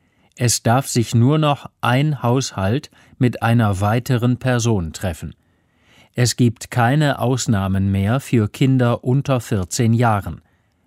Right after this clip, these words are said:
Diese Regeln gelten auch für draußen.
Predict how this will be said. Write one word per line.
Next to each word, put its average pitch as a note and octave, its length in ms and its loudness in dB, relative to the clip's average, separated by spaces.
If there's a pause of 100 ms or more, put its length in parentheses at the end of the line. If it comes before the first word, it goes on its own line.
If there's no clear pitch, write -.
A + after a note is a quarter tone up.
(220)
Diese C3 400 2
Regeln A2+ 640 0 (100)
gelten A2 480 2
auch F#2+ 520 -8
für A#2 280 0
draußen. A#2+ 540 -2